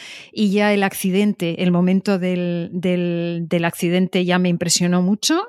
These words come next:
y yo como no puedo ver cosas demasiado violentas, ya por mi trabajo ya tengo que leer y cosas y así, la dejé, pensé que, que me iba a impresionar y no, no he seguido, pero si la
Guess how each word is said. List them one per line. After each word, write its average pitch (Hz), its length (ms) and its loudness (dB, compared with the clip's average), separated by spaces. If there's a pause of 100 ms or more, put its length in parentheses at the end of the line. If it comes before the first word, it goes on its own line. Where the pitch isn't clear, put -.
y 185 320 2
yo 190 240 0
como 175 540 -2 (100)
no 196 200 0
puedo 196 180 2
ver 180 160 0
cosas 180 300 -2
demasiado 180 640 0
violentas, 185 500 0
ya 170 340 -2
por 175 140 -2
mi 170 100 -2
trabajo 175 360 0
ya 190 120 2
tengo 185 280 0
que 175 720 0
leer 185 340 2
y 185 40 -2
cosas 185 380 -2
y 185 60 -2
así, 294 240 -2 (560)
la 190 180 0
dejé, 247 380 0
pensé 202 340 2
que, 185 400 -2
que 196 100 -2
me 190 80 0
iba 202 100 2
a - 20 0
impresionar 202 560 0
y 214 80 2
no, 185 320 0
no 190 80 0
he 226 60 0
seguido, 185 400 0
pero 180 220 0
si 180 160 -2
la 175 320 0